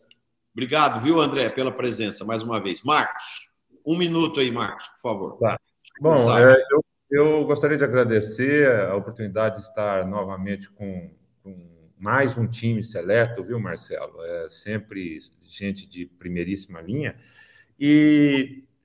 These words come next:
Speaker 2: eu queria deixar o seguinte recado: falar, olha, todos os ouvintes, participem mais de programas como esses, participem mais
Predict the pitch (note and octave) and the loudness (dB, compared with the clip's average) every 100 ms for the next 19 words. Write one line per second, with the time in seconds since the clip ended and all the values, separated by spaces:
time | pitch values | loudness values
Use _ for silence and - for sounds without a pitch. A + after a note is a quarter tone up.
0 | _ C#3+ C#3+ E3+ F#3 F3 - D#3 F3+ E3 | _ -12 -8 -2 2 2 2 2 2 2
1 | C#3 C#3 - E3 F#3 F#3 G#3 - D3 B2+ | 0 -2 -8 -4 -4 -4 -4 0 0 0
2 | A#2+ D3 C#3 B2+ E3 F3 F3+ E3+ E3 A2+ | -4 0 2 2 0 -4 -4 -2 -2 -2
3 | A#2 F#2 - B2+ C3+ - - - A#2 - | -2 -2 -4 -6 -6 -10 -10 -6 -6 -6
4 | - - D3 G#2+ A2+ A#2+ G2 F#2+ F#2+ F#2+ | -10 -10 -8 -4 -2 0 -2 -6 -12 -12
5 | F2+ F#2+ F#2+ F2+ F2+ - F2 E2 E2+ F#2 | -8 -8 -6 -8 -10 -14 -18 -16 -8 -6
6 | F2+ - - _ _ _ _ _ A2 G#2+ | -8 -10 -20 _ _ _ _ _ -4 -4
7 | - B2 D3 B2 A2 B2+ C3 G#2+ - - | -6 -8 -6 -2 0 2 2 0 -4 -14
8 | - | -20